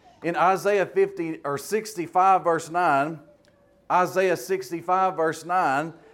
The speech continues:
he says, "And I will bring forth a seed out of Jacob, and out of Judah an inheritor of my mountains, and mine elect shall inherit it, and my servants shall dwell there."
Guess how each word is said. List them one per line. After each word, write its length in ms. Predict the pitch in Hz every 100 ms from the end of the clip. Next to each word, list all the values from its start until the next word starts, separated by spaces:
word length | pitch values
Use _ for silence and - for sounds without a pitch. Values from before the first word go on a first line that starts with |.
| _ 170
he 100 | 185
says, 320 | 202 214 196
"And 80 | 196
I 80 |
will 160 | 202 190
bring 320 | 185 196 196
forth 480 | - 202 220 190 -
a 80 | 160
seed 460 | - 202 226 185
out 180 | 175 180
of 160 | 175 -
Jacob, 580 | 180 208 202 135 143 - _ _ -
and 140 | 175
out 100 | 185
of 100 | 185
Judah 400 | 143 220 196 180
an 160 | 165 170
inheritor 680 | 165 143 202 220 190 175 170
of 180 | 151
my 320 | 156 165 190 202
mountains, 680 | 202 208 165 139 143 151 - _ _ _
and 480 | 165 175 156 151 165
mine 640 | 175 190 208 214 220 220 - _
elect 840 | 175 180 175 185 208 165 - - - - - -
shall 360 | - 180 175
inherit 560 | 170 160 190 196 190 143
it, 200 | 139 -
and 120 | 151 175
my 180 | 180
servants 580 | 170 - 202 190 160 123
shall 200 | 175 160
dwell 360 | 151 160 165 165
there." 340 | 147 135 120